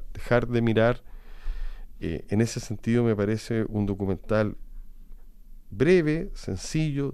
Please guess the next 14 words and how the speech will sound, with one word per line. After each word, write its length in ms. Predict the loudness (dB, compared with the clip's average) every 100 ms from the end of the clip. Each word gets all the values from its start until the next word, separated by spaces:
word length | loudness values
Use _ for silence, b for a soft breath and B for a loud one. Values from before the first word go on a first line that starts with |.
| -4
directo, 840 | 0 4 4 2 -10 -2 -2 -2 b b b b b b
que 120 | 0
a 20 |
uno 120 | 2 4
le 80 | 4
permite 340 | 2 2 2
conocer 400 | 0 0 0 2
a 40 |
un 100 | 0
sujeto 400 | -2 -8 -6 -4
singular 560 | -4 -4 -2 4 4 4
como 260 | -2 0 0
es 80 | 0
Vilche, 600 | -2 -2 -6 -4 -4